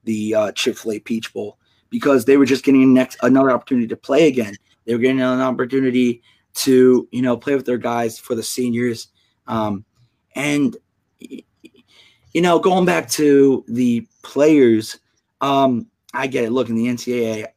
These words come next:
the rule is you can't have a job, um, because you have to be focused on playing. So I kind of agree that you're ready to move on to the next level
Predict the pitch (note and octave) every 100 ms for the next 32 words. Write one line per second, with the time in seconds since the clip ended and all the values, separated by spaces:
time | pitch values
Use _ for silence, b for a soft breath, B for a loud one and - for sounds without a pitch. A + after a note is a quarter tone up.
0 | _ A2+ A2+ B2 A#2 C3 C3+ B2 A2+ A2
1 | C3 A#2 A#2 G#2 A2 A2 G#2 G2+ _ _
2 | _ _ A2 G#2 G2 G2+ _ G2+ B2 A2
3 | A2 G#2+ G2+ - - G#2 G#2+ G#2 G#2 -
4 | A2 G#2 G2+ _ b b b - C3 B2+
5 | A#2+ - A#2+ B2+ D3 D3 C3 C3 C3+ B2+
6 | A#2 A#2+ A2+ B2 B2 A#2 B2+ B2 A2+ A#2+
7 | A2+ A2 A2+ A2+ - A#2 A2+ A2+ B2